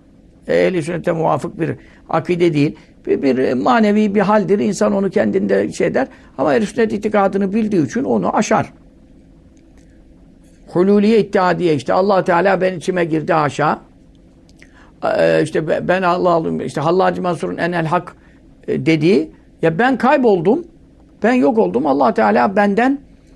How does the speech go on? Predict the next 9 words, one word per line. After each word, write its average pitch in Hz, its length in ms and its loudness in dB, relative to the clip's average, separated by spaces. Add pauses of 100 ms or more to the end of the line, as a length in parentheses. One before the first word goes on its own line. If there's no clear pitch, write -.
(280)
efendim 190 340 0
size 175 280 -4
nida 160 360 -4
diyor. 139 180 -2 (260)
İşte 202 160 -6
Musa 214 240 2
Aleyhisselam'ın 180 440 -2
ağacı 175 320 0
mesabesinde. 147 800 -2